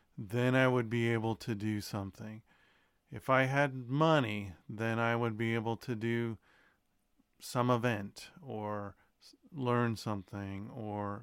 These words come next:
build something. Or if I had time, then I would do this and that."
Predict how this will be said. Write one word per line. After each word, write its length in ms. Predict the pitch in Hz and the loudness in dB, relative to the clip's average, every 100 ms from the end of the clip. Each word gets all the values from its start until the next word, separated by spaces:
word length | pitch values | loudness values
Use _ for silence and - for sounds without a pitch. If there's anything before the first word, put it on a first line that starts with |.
| 113 | -6
build 360 | 110 110 107 98 | -2 0 -2 -4
something. 600 | - 98 92 - 98 92 _ - - - _ _ | -8 -8 -8 -14 -16 -16 _ -20 -20 -20 _ _
Or 80 | 131 | -8
if 60 | 127 | 0
I 140 | 156 | 2
had 140 | 151 135 | 2 -2
time, 680 | - 135 127 120 110 107 | -4 2 4 4 0 -2
then 180 | 104 110 | -4 0
I 140 | 113 113 | 0 0
would 180 | 110 | -2
do 420 | 101 107 104 104 123 | -4 -2 -2 -4 -6
this 340 | 113 104 - | -8 -8 -8
and 100 | 104 | -10
that." 300 | 98 95 95 | -8 -8 -10